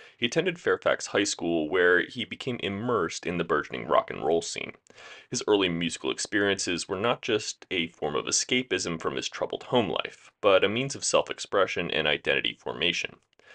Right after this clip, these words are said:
Spector's first foray into the music industry was as a guitarist and vocalist.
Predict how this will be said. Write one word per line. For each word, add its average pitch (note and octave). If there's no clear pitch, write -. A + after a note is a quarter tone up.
Spector's -
first -
foray F2+
into E2+
the D2+
music D2
industry F2
was E2+
as F#2+
a E2+
guitarist G#2
and D2+
vocalist. -